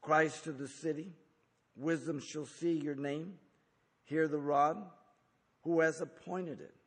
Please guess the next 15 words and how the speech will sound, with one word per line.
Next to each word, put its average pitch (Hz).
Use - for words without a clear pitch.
Are 143
these 151
yet 151
the 131
treasures 143
of 127
wickedness 139
in 147
the 131
house 147
of 143
the 127
wicked, 139
in 127
the, 120